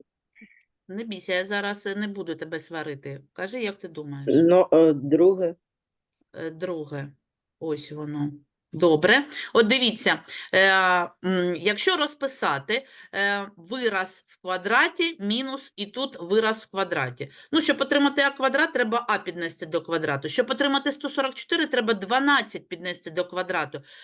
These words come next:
Speaker 1: Е, ви можете в себе в підручнику подивіться, е, на, е,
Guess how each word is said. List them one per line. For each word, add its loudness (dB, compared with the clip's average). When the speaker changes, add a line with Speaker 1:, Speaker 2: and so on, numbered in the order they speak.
Speaker 1:
Е, 2
ви -2
можете -6
в -10
себе -4
в -6
підручнику -6
подивіться, -4
е, 0
на, 0
е, -8